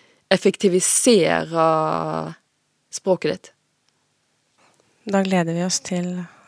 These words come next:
Speaker 2: ny bok fra deg, og ny bok fra ni av dine elever.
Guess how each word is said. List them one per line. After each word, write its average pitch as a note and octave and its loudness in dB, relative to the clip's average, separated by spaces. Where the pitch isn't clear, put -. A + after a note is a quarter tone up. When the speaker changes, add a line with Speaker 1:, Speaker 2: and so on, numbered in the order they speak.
Speaker 2:
ny F3+ 0
bok F3 -4
fra F#3+ -4
deg, G3+ 2
og F#3 2
ny F3+ -4
bok E3 -4
fra F3 0
ni F3 0
av F3 -2
dine E3 0
elever. F3+ 2